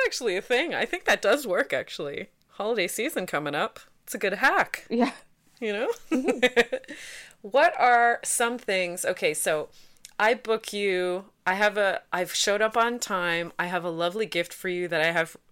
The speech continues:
Speaker 1: already that I'm gonna give you after the session. What are some
Speaker 2: <laughs>
Speaker 1: things <laughs> I can do in the scene that you really love to see from subs?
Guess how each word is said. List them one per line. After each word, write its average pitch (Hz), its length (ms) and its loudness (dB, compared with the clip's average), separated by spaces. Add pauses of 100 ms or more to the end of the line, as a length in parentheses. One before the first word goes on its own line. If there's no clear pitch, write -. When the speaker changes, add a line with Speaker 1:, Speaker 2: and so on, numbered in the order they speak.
(140)
Speaker 1:
already 165 540 2
that 151 140 0
I'm 151 120 -2
gonna 170 140 -6
give 156 180 -10
you 156 100 -6
after 156 380 -2
the 170 100 -10
session. 147 480 -4 (360)
What 208 200 0
are 302 100 4
some 311 220 -2
Speaker 2:
<laughs> 220 140 -4
Speaker 1:
things 233 460 0
<laughs> - 60 -4
I 247 180 2
can 240 200 0
do 190 380 2 (480)
in 202 340 0
the 185 100 -2
scene 151 760 -4
that 170 160 0
you 165 160 -6
really 156 260 -2
love 143 320 -6
to 156 100 -6
see - 280 -10
from - 240 -10
subs? - 600 -8